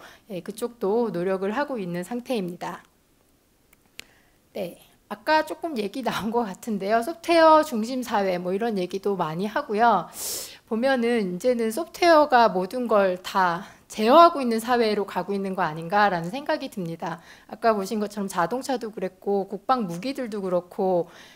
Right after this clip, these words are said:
뭐 철도들도 그렇고, 어, 의료기기도 그렇고, 그 안에 소프트웨어가 들어가서 점점 더 그 소프트웨어에 의해서 제어가 되고 있죠.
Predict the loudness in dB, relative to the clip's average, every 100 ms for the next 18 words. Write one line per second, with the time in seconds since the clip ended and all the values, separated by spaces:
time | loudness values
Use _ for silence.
0 | _ -6 -2 -2 -2 -2 0 0 -2 -4
1 | -6 -8 -8 -10 -8 -2 -2 -2 -8 -20
2 | -16 -8 -6 -2 2 2 0 -6 -8 -8
3 | -12 -8 -6 2 2 4 0 -4 -8 -2
4 | -2 0 -2 -2 -4 -4 -4 -6 -6 -8
5 | -8 -6 -6 -8 -8 -10 -4 -2 0 0
6 | 0 -2 -6 -10 -6 -4 -2 -2 -4 -4
7 | -6 -4 -4 -6 -10 _ -4 0 0 -4